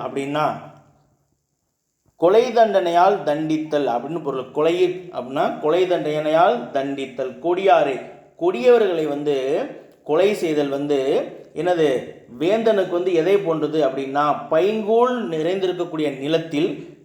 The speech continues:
களைகளை நாம் அகற்றுறோம் இல்லையா, அதற்கு நேர் அப்படின்னு, அதற்கு சமம், நேர்மையான அப்படின்ற பொருள். கொடியவர்களை வந்து, கொடியவர்கள் சிலரை கொலை தண்டனையால் அரசன் வந்து கொல்லுதல் வந்து எதற்கு சமம் அப்படின்னா, பயிர்களை காப்பாற்ற நாம் களைகளை வந்து எடுப்பதற்கு நிகரான ஒரு செயலாகும்.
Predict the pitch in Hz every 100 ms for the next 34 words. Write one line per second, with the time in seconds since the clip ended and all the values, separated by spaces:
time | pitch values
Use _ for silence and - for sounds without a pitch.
0 | _ 156 196 220 202 180 165 156 147 170
1 | 170 165 156 175 143 127 165 196 - 180
2 | 156 175 165 135 151 196 170 135 147 156
3 | 233 - 147 143 165 135 123 151 165 160
4 | 139 147 143 120 131 131 160 254 - -
5 | - - 135 120 117 - - _ 151 185
6 | 220 208 185 180 156 156 175 269 294 -
7 | - 156 175 208 196 185 180 170 165 185
8 | 165 - 156 160 208 208 196 185 180 160
9 | 139 143 196 208 170 143 139 131 123 180
10 | - - - _ 151 175 208 202 160 147
11 | 165 247 - - - - 135 170 202 -
12 | 214 151 156 147 143 139 165 - 156 196
13 | 202 202 185 147 160 175 165 165 147 151
14 | 175 147 160 202 185 170 151 175 170 165
15 | 180 175 160 190 156 147 156 190 190 196
16 | 180 170 247 - - - - 139 143 131
17 | 113 110